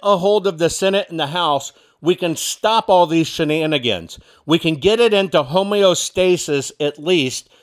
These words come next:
for the two years till we get to twenty-four. If we don't, everything's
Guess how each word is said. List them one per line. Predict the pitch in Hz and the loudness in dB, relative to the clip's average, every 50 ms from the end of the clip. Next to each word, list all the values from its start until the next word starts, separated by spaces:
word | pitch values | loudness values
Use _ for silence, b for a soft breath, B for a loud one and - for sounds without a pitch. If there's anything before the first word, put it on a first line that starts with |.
| b b - | b b -8
for | 151 151 | -6 -4
the | 139 139 | -4 -4
two | - - - 208 208 202 | -6 -4 -4 -4 -2 0
years | 175 160 160 156 156 143 - | 0 0 2 2 0 0 -2
till | - 165 156 147 | -2 -2 -2 0
we | 135 147 | -2 -4
get | 127 117 143 147 143 - | -2 -2 -2 -2 -2 -4
to | 143 | -8
twenty-four. | 120 - - 143 139 135 127 123 - - 135 127 110 95 85 b b b b b b b _ | -10 -6 -6 -4 -2 -2 -4 -4 -6 -4 -2 -2 -2 -2 -4 b b b b b b b _
If | 180 190 190 - 165 | -4 -4 -4 -2 -2
we | 170 185 180 156 | 0 0 0 0
don't, | 127 120 170 180 196 214 240 254 - _ _ _ _ _ _ _ _ _ _ _ _ _ _ _ _ _ _ _ | 0 2 2 4 4 2 0 -2 -4 _ _ _ _ _ _ _ _ _ _ _ _ _ _ _ _ _ _ _
everything's | - 208 226 233 190 190 226 220 226 220 - - 214 214 214 214 214 214 214 214 196 - - | 4 4 4 4 4 4 4 4 4 4 2 0 0 0 0 0 -2 -2 -4 -4 -6 -8 -12